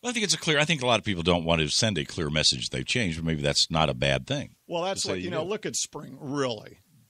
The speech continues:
Speaker 2: Does
Speaker 1: So
Speaker 2: it
Speaker 1: you don't wanna
Speaker 2: try to
Speaker 1: sneak up on 'em. You wanna come in and just say, "Hey, it's all new me."
Speaker 2: That's right. You know, these guys that try to, um,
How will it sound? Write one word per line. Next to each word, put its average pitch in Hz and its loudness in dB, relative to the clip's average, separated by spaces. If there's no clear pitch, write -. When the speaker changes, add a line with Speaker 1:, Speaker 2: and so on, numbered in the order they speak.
Speaker 2:
Does 131 -4
Speaker 1:
So 170 8
Speaker 2:
it 160 8
Speaker 1:
you 160 4
don't 233 6
wanna 214 8
Speaker 2:
try - 8
to 143 8
Speaker 1:
sneak 160 4
up 196 4
on 73 2
'em. 78 0
You 107 4
wanna 139 4
come 127 4
in 156 2
and 107 -4
just 104 -6
say, 101 -2
"Hey, 107 -6
it's - -4
all 117 4
new 98 6
me." 143 0
Speaker 2:
That's 156 2
right. 117 -8
You 175 -4
know, 170 0
these 151 -4
guys 139 -2
that 127 -12
try 131 -4
to, 127 -8
um, 117 -10